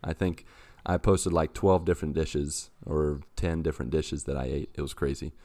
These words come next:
Uh, and then, so I skipped dinner that night. And then after we put the kids to bed, Mindy was like, "Hey, let's watch another Marvel movie." And I was like, "Are you sure?" She's like, I'm like, "It's been a long <laughs> day." And she's like, "Yeah, let's watch Thor Ragnarok." I'm like, "Okay, let's do it."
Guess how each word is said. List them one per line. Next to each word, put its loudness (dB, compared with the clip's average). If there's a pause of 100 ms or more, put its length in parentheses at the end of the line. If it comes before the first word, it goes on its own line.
(520)
Uh, 4
and 2
then, 4
so 8
I 10
skipped 6
dinner 8
that 6
night. 2 (480)
And 0
then 4
after 6
we 6
put 4
the -2
kids 2
to 2
bed, 6 (500)
Mindy 4
was 4
like, 4
"Hey, 6
let's 2
watch 6
another 4 (220)
Marvel 6
movie." 0 (280)
And -4
I 2
was 0
like, 2
"Are 4
you 4
sure?" 2 (100)
She's -10
like, -2
I'm 0
like, 2
"It's -2
been 0
a 4
long 2
<laughs> 6
day." 8
And 4
she's 0
like, 4
"Yeah, 4
let's 4
watch 6
Thor 6
Ragnarok." 6
I'm 2
like, 4
"Okay, 6
let's 6
do 4
it." 4